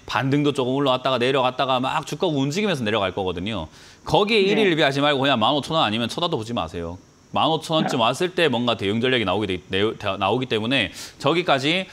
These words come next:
Speaker 1: 삼 개월에 걸쳐 내려간다면 그냥 묻어놔버리세요. 그냥 신경 쓰지 마시고. 그래서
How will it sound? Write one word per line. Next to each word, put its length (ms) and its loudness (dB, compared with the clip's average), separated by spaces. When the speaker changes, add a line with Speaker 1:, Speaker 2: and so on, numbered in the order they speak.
Speaker 1:
삼 320 0
개월에 220 4
걸쳐 220 0
내려간다면 420 0
그냥 160 0
묻어놔버리세요. 520 -2
그냥 200 -10
신경 240 -4
쓰지 180 -8
마시고. 500 -8
그래서 360 2